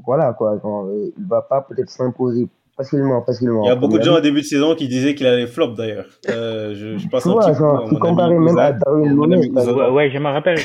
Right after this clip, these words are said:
Speaker 3: parce que
Speaker 1: Genre, qui comparaient même, même à
Speaker 3: Oui.
Speaker 1: Darwin, à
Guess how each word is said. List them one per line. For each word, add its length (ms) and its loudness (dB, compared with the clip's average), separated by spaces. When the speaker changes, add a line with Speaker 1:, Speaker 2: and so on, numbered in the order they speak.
Speaker 3:
parce 140 -10
que 100 -4
Speaker 1:
Genre, 180 -2
qui 120 -2
comparaient 440 0
même, 200 0
même 220 -2
à 120 -2
Speaker 3:
Oui. 100 -4
Speaker 1:
Darwin, 400 -2
à 120 -2